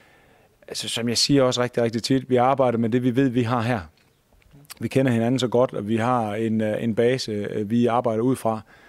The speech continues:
Og vi ved, hvilke dyder vi arbejder ud fra. Vi ved, hvilke kompetencer hver i-, hver især, at, at spillerne har. Og når det bliver sammensat til et hold, så ved vi så, hvad det er, vi har at gøre med.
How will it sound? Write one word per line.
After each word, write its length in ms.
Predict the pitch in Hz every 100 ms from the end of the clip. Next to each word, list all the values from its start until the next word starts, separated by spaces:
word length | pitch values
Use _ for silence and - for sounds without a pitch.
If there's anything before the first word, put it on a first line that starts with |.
| - - -
Og 140 | - 117
vi 120 | 117
ved, 140 | 147
hvilke 260 | 131 139 135
dyder 360 | 123 139 151
vi 220 | 110 117 135
arbejder 340 | 123 120 110
ud 120 | 120
fra. 200 | 107 113
Vi 120 | 110
ved, 160 | 113 131
hvilke 280 | 123 127 127
kompetencer 640 | 117 110 - 117 131 107
hver 260 | - 120 110
i-, 420 | 101 104 107 113
hver 120 | 117
især, 280 | 117 - 123
at, 240 | 104 107 104
at 180 | 120 110
spillerne 340 | - 127 127 107
har. 280 | 120 107 - - - - - - - - - -
Og 80 | 135
når 120 | 143
det 100 | 151
bliver 120 | 147
sammensat 460 | - 139 156 131 120
til 160 | 123
et 60 | 113
hold, 240 | 120 131
så 120 | 110 127
ved 180 | 156
vi 120 | 135 110
så, 360 | 123 123 117
hvad 160 | 113 117
det 80 | 120
er, 80 |
vi 100 | 127
har 120 | 117 120
at 60 |
gøre 160 | 113 123
med. 160 | 104